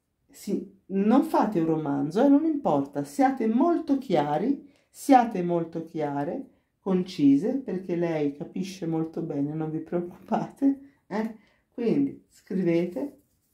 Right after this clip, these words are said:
la situazione, se c'è un nome di una persona lo mettete,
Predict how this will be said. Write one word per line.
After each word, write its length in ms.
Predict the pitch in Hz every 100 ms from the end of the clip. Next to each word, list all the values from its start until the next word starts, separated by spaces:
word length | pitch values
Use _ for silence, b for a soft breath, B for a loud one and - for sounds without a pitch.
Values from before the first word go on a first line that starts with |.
| _ -
la 60 |
situazione, 1080 | - - - 165 - - 143 135 165 226 b b b
se 220 | - 208
c'è 220 | 196 196
un 200 | 175 170
nome 400 | 160 151 151 147
di 80 | 143
una 160 | 143 143
persona 640 | 147 143 - 147 143 139
lo 200 | 135 147
mettete, 880 | 139 139 - - 160 160 - 285 B